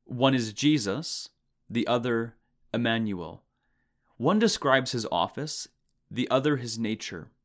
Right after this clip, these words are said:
Both are deeply interesting. The name Jesus means Savior. It is the same name as Joshua in the Old Testament.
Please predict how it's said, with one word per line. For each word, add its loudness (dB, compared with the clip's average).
Both -2
are 2
deeply -6
interesting. -10
The 2
name 6
Jesus 4
means -2
Savior. -6
It 0
is 4
the 4
same 0
name 2
as 0
Joshua 0
in -4
the 0
Old -2
Testament. -8